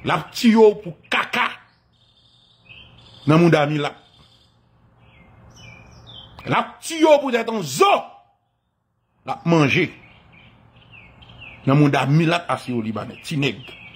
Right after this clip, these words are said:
La fè wè lò batay.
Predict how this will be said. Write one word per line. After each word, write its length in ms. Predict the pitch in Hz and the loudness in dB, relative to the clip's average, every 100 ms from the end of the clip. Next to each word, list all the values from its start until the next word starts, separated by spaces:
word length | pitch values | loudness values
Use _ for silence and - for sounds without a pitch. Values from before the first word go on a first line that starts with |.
| - - - - - - - - - - - - - - - - - | -20 -20 -20 -20 -20 -20 -20 -20 -20 -20 -20 -20 -20 -20 -20 -14 -6
La 140 | 151 | -4
fè 100 | - | 0
wè 240 | 180 190 175 | 2 4 2
lò 140 | 160 131 196 | 0 -4 -4
batay. 380 | 185 214 220 | -4 -4 -4